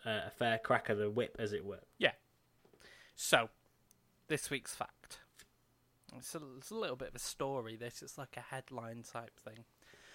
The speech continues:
Speaker 2: So the beloved mayor of Cormorant, a small township in Minnesota,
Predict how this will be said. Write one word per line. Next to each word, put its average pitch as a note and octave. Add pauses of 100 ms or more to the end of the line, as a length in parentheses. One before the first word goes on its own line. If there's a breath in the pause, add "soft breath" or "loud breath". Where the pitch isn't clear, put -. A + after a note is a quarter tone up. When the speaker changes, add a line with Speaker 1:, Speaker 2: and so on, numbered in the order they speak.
(260 soft breath)
Speaker 2:
So -
the F#3+
beloved A3
mayor G#3+
of C3+
Cormorant, C#3+ (300)
a B2
small D3
township D3+
in A#2+
Minnesota, A#2